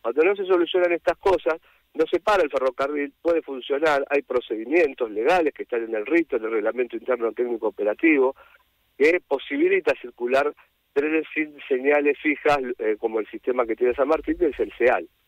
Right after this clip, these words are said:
Sistema Eléctrico Automático Luminoso. Es el sistema que, bueno, es bastante antiguo, lo tiene el Belgrano, lo tiene el Urquiza, lo tienen varios ferrocarriles todavía, ¿no? El tema que el, ahí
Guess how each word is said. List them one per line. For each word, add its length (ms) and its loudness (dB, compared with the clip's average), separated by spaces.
Sistema 360 -2
Eléctrico 400 -2
Automático 640 -2
Luminoso. 500 -4
Es 120 -6
el 140 -8
sistema 460 0
que, 80 -2
bueno, 260 0
es 80 -4
bastante 380 -2
antiguo, 500 4
lo 140 -6
tiene 300 -4
el 420 -8
Belgrano, 540 2
lo 100 -4
tiene 220 -6
el 80 0
Urquiza, 560 -2
lo 100 -2
tienen 400 -8
varios 240 -4
ferrocarriles 560 -4
todavía, 460 -2
¿no? 140 4
El 140 0
tema 240 4
que 360 2
el, 500 -4
ahí 200 0